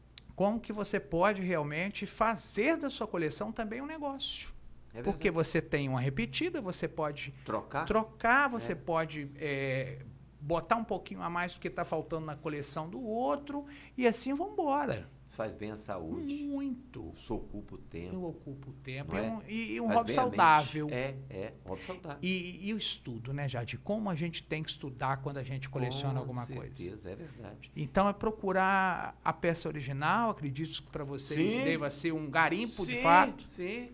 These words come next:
Speaker 2: sim.
Speaker 1: E pra nós é o colega que tem, que tá disposto a,
Speaker 2: É.
Speaker 1: a passar também adiante, porque tem o colega que tem fala, "Ah, mas esse aqui eu não vou passar, porque eu sei que ela é rara,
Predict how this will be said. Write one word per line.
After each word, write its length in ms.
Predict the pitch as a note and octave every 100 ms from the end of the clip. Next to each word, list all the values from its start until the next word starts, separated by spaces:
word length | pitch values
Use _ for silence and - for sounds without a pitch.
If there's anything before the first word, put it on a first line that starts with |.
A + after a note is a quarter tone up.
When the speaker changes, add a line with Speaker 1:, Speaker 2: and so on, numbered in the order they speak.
| -
Speaker 2:
sim. 280 | - D#3 F#3 - - -
Speaker 1:
E 80 |
pra 240 | G#3+ A#3+ A3+
nós 340 | A3 B3+ B3+
é 40 | B3
o 60 |
colega 440 | B3 A3+ G#3+ G#3+ F#3+
que 140 | D3+
tem, 420 | - F#3 G3 F#3+
que 200 | - G#2+
tá 200 | - F#3
disposto 840 | F#3 - - - G3 G#3 G3+ - C#3+
a, 180 | C3
Speaker 2:
É. 60 | D#3+
Speaker 1:
a 100 | C#3
passar 480 | C3+ C3+ - D3+ D#3+
também 360 | C3+ A2+ C3+ C#3
adiante, 800 | A2+ G#2 C3 D#3+ F3 D#3+ C3 -
porque 180 | - E3
tem 280 | A3+ A#3+ - - - - - -
o 80 | A#3
colega 400 | C#4+ C#4 D#4+ D#4+
que 80 | -
tem 220 | D#4 E4+
fala, 300 | C#4+ C4 D4
"Ah, 60 |
mas 240 | D#4+ D#4+ D4+
esse 180 | D#4+ D4
aqui 180 | -
eu 80 | D#4+
não 140 | F#4+ C#4+
vou 140 | F4+
passar, 360 | B4 A#4+ B3 A#3
porque 140 | F#3
eu 60 | D3+
sei 220 | - A3+
que 100 | -
ela 100 | E4
é 40 | D#4
rara, 640 | A#3+ B3+ C4 G#3 G#2+